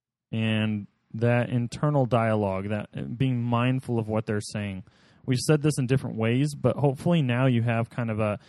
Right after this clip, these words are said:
a new interesting perspective to look at that from. Pay attention to the stories you tell other people. What are the stories that you most wanna share with other people on a day-to-day basis?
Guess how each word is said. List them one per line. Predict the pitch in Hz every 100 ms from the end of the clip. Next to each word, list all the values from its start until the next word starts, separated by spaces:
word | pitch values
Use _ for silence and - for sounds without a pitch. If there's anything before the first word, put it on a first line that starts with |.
| - -
a | 127
new | 123 131 -
interesting | 135 131 131 - - 117 110
perspective | 123 - - 120 117 - 107 98
to | -
look | 107 104 120 - -
at | 110 -
that | 92 85 -
from. | 98 82 - - _ _ _ _ _ _ _ _ _ _ _ _
Pay | - 143
attention | 151 160 151 151
to | 131
the | 127
stories | - 131 127 -
you |
tell | - 123 113
other | 113
people. | - 113 - - - _ _ _ _ _ _ _ _ _ _ _ _ _ _ _ _
What | 123 139
are | 190
the | 175
stories | - 147 139 139 131 123 110
that | 113 110 107
you | 117 110 123 135 131
most | 123 123 127 -
wanna | 120 113
share | - 120 113
with | 113
other | - 113
people | 110 - 110 107 104 101
on | 107 107
a |
day-to-day | 104 104 101 101 98
basis? | 98 98 - -